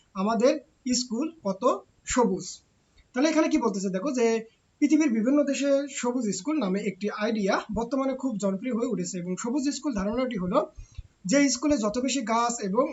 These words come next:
রিসোর্স রিসাইকেল, এ, করার ব্যবস্থা আছে ওই স্কুলে পরিবেশ তত বেশি স্বাস্থ্যকর এবং পরিচ্ছন্ন ও সবুজ। এই চমৎকার আইডিয়ার উপর ভিত্তি করে,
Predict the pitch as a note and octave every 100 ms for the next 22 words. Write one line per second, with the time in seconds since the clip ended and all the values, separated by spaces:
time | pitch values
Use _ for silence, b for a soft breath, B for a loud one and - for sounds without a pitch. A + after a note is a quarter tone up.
0 | G#3+ A3+ B3+ B3 A#3+ D4 F#3+ G3+ B3 B3
1 | A#3+ G#3+ D4+ - G#3 G3 G3 G3 F#3+ F#3+
2 | G3+ A3 C4 B3+ C4+ A3+ C4+ - G3+ B3+
3 | - A3 G#3+ G3+ F#3 F#3 F3 C4 G#4+ -
4 | b b - A#3 A#3 C4 D4 A3+ A#3 A#3
5 | A#3+ A3+ - A#3+ D4 G#3 E4 - - B3
6 | F#3+ E3 - _ _ _ _ - - _
7 | - - B B B3 A#3 C4+ D#4 D4+ D#4
8 | D#4 A#3+ C#4+ C#4 A#3 C4 G3+ - C#4 G3+